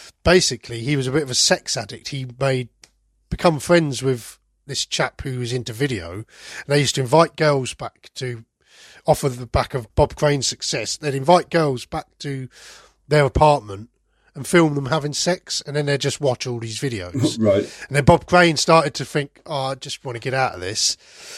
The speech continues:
Speaker 1: It's Willem Dafoe plays his mate in the film.
Speaker 2: Right, yeah.
Speaker 1: And, uh, yeah, really, it's a really odd film, directed by the writer of Taxi Driver, Paul Schrader.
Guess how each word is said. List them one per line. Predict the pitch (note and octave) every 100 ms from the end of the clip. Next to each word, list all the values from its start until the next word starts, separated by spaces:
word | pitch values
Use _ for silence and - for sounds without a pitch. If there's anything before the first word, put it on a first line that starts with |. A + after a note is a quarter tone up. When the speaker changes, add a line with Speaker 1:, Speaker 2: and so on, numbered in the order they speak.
| - -
Speaker 1:
It's | D3+
Willem | F3+ G#3 D#3+
Dafoe | D3+ G#3 F#3 B2
plays | C#3 C#3 A2+
his | A2
mate | A#2+ D3 B2
in | F#2+ F#2
the |
film. | G#2 B2
Speaker 2:
Right, | B2 C3+
yeah. | A#2 A#2+ - - -
Speaker 1:
And, | C#3 C3 C3 C3+
uh, | C3 B2+
yeah, | C3+ D#3+ F#2
really, | B2 G3 G3+ F3+
it's | D3 -
a | D3+
really | A#3 A#3
odd | F3 F3
film, | - F3 A#2+ F2+ C3 _ - -
directed | D#3+ F3+ - C#3
by | D#3+
the | C#3+ C3
writer | D3+ D3+ - C3+ C3+
of | A#2+ - _ -
Taxi | - - A#2
Driver, | G2 F#2+ F#2 F2+ C#3+ _ _ _ _ _ -
Paul | - E3
Schrader. | C3 D#3+ C#3 A2 A2